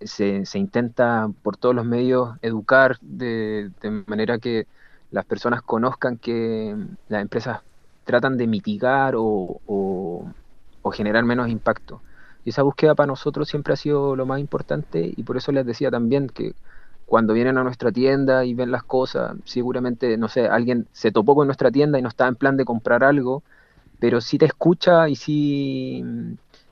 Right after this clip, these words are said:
y, y, y sí escucha lo que está detrás de, de Ciclo en este caso, eso ya para nosotros es bastante gratificante. Este espacio también que ustedes hacen,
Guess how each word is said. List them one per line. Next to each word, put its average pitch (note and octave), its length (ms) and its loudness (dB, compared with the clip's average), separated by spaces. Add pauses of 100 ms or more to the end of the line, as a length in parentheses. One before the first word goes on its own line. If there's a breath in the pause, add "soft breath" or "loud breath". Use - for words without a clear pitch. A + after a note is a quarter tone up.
(140)
y, A2+ 300 -2 (120)
y, G#2 280 -10
y C3 40 -8
sí - 160 0
escucha C#3+ 760 4
lo B2 180 0
que B2 140 -2
está D#3 260 4
detrás D#3+ 400 4
de, D3+ 280 2
de B2 240 -4
Ciclo D#3 300 0
en D3+ 60 0
este D3 200 -2
caso, F#3+ 400 0 (320 soft breath)
eso C#3 220 -2
ya D#3+ 160 8
para D#3+ 120 4
nosotros D#3 400 2
es C#3+ 60 4
bastante C#3 320 0
gratificante. C3 800 0
Este - 160 -4
espacio C3+ 300 2
también B2+ 260 -2
que B2+ 120 -8
ustedes B2 420 -4
hacen, C3+ 440 -4